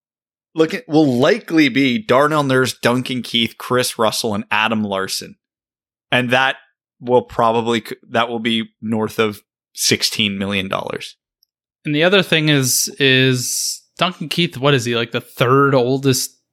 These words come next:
Speaker 2: defenseman in the N H L behind Andy Green and Zdeno Chara? So Chara doesn't count because he's an absolute freak. So he's one of the oldest defensemen in the league.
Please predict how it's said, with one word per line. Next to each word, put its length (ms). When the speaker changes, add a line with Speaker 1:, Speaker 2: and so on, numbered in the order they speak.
Speaker 2:
defenseman 540
in 60
the 100
N 100
H 180
L 100
behind 300
Andy 300
Green 580
and 320
Zdeno 480
Chara? 380
So 200
Chara 280
doesn't 240
count 440
because 300
he's 140
an 60
absolute 420
freak. 640
So 140
he's 380
one 200
of 180
the 280
oldest 420
defensemen 640
in 160
the 80
league. 500